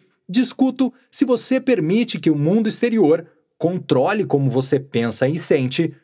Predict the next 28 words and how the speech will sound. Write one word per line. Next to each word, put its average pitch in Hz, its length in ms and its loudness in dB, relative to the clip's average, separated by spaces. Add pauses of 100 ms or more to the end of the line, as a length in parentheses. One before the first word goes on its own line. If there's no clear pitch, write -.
(200)
se - 200 -8
seu 147 340 0
ambiente 175 460 2
externo 147 680 0
está 135 220 -2
moldando 131 440 0
circuitos 190 760 -2
em 226 80 0
seu 254 180 -2
cérebro 175 500 0 (220)
para 156 160 0
fazê-lo 139 420 0
pensar 180 600 -2
igual 185 800 0
a 233 120 -2
tudo 175 540 -4
que 208 100 -2
lhe 196 140 2
é 127 100 2
familiar. 139 680 0 (1200)
O 107 60 -6
resultado 117 520 0
que 156 100 -4
você 196 280 0
cria 190 400 0
mais 117 340 0
do 196 100 0
mesmo 143 460 0